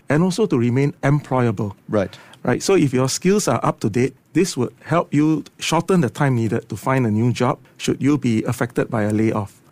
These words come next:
Speaker 1: And that is why N T U C introduced the company training committees to help companies focus on training their workers as the companies adopt new technologies and upgrade their business operations. Right? The company training committees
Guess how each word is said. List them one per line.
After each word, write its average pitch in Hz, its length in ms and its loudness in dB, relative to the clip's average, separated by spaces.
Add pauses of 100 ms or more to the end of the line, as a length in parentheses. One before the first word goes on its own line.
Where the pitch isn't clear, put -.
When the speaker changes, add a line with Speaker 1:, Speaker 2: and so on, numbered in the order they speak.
(160)
Speaker 1:
And 135 180 2
that 226 140 2
is 156 160 0
why 143 420 2 (160)
N 160 140 2
T 160 100 0
U 143 60 2
C - 180 0
introduced 127 600 0
the 110 280 -2
company 139 460 2
training 127 320 0
committees 107 680 -4 (240)
to 135 120 0
help 180 280 0
companies 156 540 0 (180)
focus 190 500 -2
on 110 180 -4
training 135 500 0
their 107 320 -2
workers 123 500 -2 (480)
as 110 200 -2
the 120 120 -2
companies 139 720 0 (300)
adopt - 360 0
new 156 200 4
technologies 117 880 -4
and 107 180 -2 (160)
upgrade - 800 -2
their 107 160 0
business 120 420 -2
operations. 104 680 -6 (340)
Right? - 140 -2
The - 80 -2
company 170 400 2
training 156 320 0
committees 127 560 0